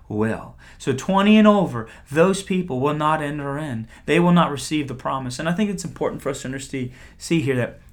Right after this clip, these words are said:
God did not abandon his promise to Genesis three fifteen or to Abraham here.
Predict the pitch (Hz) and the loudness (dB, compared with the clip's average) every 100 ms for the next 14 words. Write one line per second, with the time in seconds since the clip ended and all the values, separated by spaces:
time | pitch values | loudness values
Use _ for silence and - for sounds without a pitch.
0 | - 151 190 208 185 127 107 127 170 165 | 0 2 4 4 2 2 -2 -2 0 0
1 | 123 120 - 147 143 113 - - - 143 | -2 -4 0 0 0 -4 -8 -20 -12 -8
2 | 120 131 139 127 123 - 120 127 123 123 | -4 -2 -4 -4 -10 -8 -4 -4 -4 -8
3 | - 120 113 123 139 151 - 131 123 110 | -6 -6 -6 -2 0 0 0 -2 -2 -4
4 | 110 95 107 - | -6 -8 -8 -10